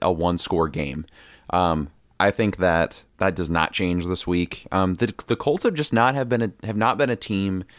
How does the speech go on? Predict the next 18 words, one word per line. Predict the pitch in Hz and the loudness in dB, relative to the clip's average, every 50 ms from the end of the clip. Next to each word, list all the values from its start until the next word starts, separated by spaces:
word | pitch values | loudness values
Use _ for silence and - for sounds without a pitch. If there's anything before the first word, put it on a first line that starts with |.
| - - - _ _ _ _ | -20 -20 -20 _ _ _ _
to | - 117 | -4 -2
blow | 98 98 92 92 101 | 0 2 4 4 4
anybody | 107 113 107 101 107 104 101 | 4 4 4 4 4 4 4
out. | 104 117 123 92 | 4 4 2 2
They | 87 | 0
just | 87 92 90 - | -2 -2 -4 -6
have | 101 95 - | -8 -6 -4
not. | 92 98 98 95 - | -2 -2 -2 0 0
They've, | 95 101 98 - - | 0 -2 -2 -2 -6
they, | - 92 95 - - | -8 -8 -8 -8 -4
all | - 82 95 104 | -2 0 0 2
their | 101 110 | 2 0
games | 101 101 107 110 107 | 0 0 -2 -4 -4
have | 98 | -4
been | 92 85 80 | -4 -6 -6
close, | - - 104 101 107 113 110 - | -4 -2 0 2 2 0 -2 -4
and | 92 82 | -6 -6
they, | 85 87 82 78 | -6 -6 -6 -8